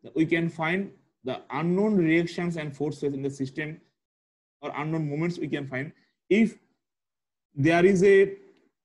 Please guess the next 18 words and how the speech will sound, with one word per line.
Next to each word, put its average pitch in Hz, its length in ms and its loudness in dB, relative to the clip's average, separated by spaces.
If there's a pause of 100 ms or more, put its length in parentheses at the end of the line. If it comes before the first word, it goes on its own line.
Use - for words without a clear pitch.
(240)
parallel 185 360 2
forces 202 480 0
in 170 140 -6
the 180 100 0
system, 202 540 -2 (240)
then 160 320 0
the 156 100 -2
moment 170 460 -2
calculations 170 580 -4
are 139 120 -2
very 127 220 0
much 175 200 -4
important, 185 560 -2 (300)
because 160 380 -2
if 151 140 -4
the 156 80 -4
force 185 340 -6
is 170 100 -10